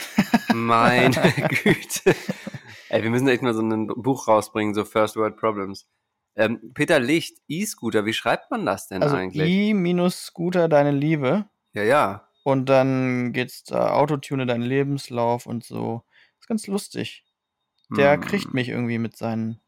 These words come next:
Speaker 1: lustigen Texten. Ich glaube, das ist nicht
Speaker 2: Okay.
Speaker 1: für jeden was.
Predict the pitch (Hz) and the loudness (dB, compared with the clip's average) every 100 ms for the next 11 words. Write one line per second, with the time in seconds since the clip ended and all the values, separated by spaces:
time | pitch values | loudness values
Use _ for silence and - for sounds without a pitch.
0 | - 127 - 120 117 - - - - 131 | -14 -14 -12 -10 -10 -10 -12 -12 -12 -12
1 | - - - 139 151 151 - 92 160 147 | -12 -16 -6 -2 0 -2 -4 -4 -4 -2
2 | 139 135 120 113 - | 0 0 -2 -6 -10